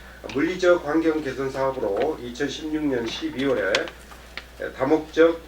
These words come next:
커뮤니티 센터와 마을회 간 건립을 시작으로 지난 십일월 이십이 일 준공을 하였고, 건설산업사회공헌재단과 헤비테트로부터 사업비 삼억 원을 후원받아서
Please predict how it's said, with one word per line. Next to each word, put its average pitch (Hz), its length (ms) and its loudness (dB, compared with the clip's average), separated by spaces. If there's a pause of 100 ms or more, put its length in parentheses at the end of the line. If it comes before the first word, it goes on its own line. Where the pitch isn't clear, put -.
(120)
커뮤니티 151 420 0
센터와 123 680 -2 (200)
마을회 127 300 2
간 123 160 2
건립을 120 360 -4
시작으로 120 720 0 (320)
지난 127 340 0
십일월 160 480 -2
이십이 120 360 -4
일 117 280 -2 (160)
준공을 123 560 -2 (460)
하였고, 135 560 0 (960)
건설산업사회공헌재단과 135 2250 4
헤비테트로부터 139 1000 0 (360)
사업비 147 360 0
삼억 151 320 0
원을 123 180 2
후원받아서 113 920 -2